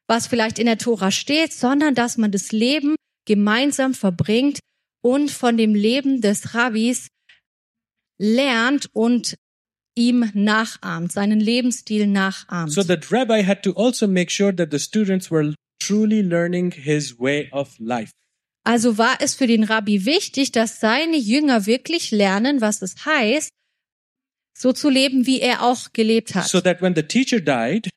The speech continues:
Speaker 1: Sodass, wenn der Rabbi dann gestorben ist,
Speaker 2: you know, his teachings would be perpetuated through his disciples in a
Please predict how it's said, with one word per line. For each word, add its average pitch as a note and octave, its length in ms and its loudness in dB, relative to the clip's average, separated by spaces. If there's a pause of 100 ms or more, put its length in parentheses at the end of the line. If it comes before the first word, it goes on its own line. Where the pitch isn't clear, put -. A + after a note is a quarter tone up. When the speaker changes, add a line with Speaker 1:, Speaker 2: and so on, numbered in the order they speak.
(300)
Speaker 1:
Sodass, B3 540 -2
wenn C4 280 2
der G#3+ 200 0
Rabbi B3 240 0
dann A3 240 0
gestorben C4+ 500 0
ist, D#4 520 -4
Speaker 2:
you D#3 80 -2
know, D#3 120 2
his E3 240 0
teachings A3 460 0
would F3 160 0
be E3+ 100 0
perpetuated F3+ 840 -2 (200)
through F#3 220 2
his D#3+ 180 0
disciples F#3+ 720 2
in D3+ 200 0
a C#3+ 140 0